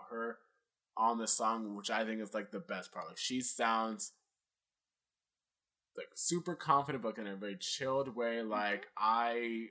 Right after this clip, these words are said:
Speaker 1: like, I know who I am. Like, I know I'm great, and we're here to have fun. And it's just a whole thing. And she's rapping really good
Speaker 2: Yeah.
Speaker 1: on it. Um, it sounds really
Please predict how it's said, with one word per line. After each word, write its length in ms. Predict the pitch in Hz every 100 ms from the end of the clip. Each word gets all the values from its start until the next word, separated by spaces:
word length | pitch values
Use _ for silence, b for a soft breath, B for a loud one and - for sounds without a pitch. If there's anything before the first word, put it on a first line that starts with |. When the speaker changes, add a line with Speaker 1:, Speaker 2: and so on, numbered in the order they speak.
| -
Speaker 1:
like, 140 | 113 110
I 180 | 107 117 104
know 540 | 107 107 107 110 113 - _ _ _ -
who 140 | 113
I 140 | 98 90
am. 440 | 101 107 104 104 101
Like, 160 | 95 -
I 300 | 95 98 98 -
know 280 | 101 98 98
I'm 220 | 92 95 92 _ _ _ - -
great, 380 | 117 110 107
and 480 | 98 98 98 92 98
we're 160 | 101 98
here 200 | 104 107
to 60 |
have 200 | 98 90 - -
fun. 320 | 139 135 127
And 100 | 113 113
it's 180 | 104
just 120 | 120 110
a 60 |
whole 560 | 104 - 123 120 120 113
thing. 200 | - 107
And 80 | 98
she's 200 | 92 82
rapping 380 | 95 110 127 127
really 240 | 123 120 113
good 380 | 117 113 110 - _ _ _ -
Speaker 2:
Yeah. 200 | 196 233 - - - -
Speaker 1:
on 220 | 98 104
it. 160 | 104 101 b b b
Um, 220 | 95 92 87 -
it 80 | -
sounds 960 | - - - 190 110 117 123 123 127 - _ -
really 280 | 113 117